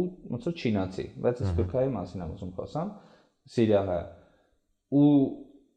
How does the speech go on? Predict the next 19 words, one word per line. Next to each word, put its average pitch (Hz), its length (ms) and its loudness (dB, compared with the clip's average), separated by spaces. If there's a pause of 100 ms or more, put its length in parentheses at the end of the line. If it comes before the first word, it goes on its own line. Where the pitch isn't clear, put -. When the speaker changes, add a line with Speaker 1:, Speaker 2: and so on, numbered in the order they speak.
(100)
Speaker 1:
մնացածը, 139 680 2
հա, 151 120 0
մասնավորապես 117 560 -4
հայաստանցին, 104 840 0 (440)
Speaker 2:
Մհմ։ 95 140 -2
Speaker 1:
որը 110 240 6
որ, 113 300 4
ը, 95 160 0 (840)
իր 110 220 2
կերպարը 98 540 2
նենց 92 240 -6
են 95 100 -6
ս-, - 220 -16
ստացել, 85 580 0
հա, 90 80 2
Speaker 2:
Մհմ։ 170 140 2
Speaker 1:
որ 120 100 -2
ինքը, 104 200 -6
ասենք, 98 360 -8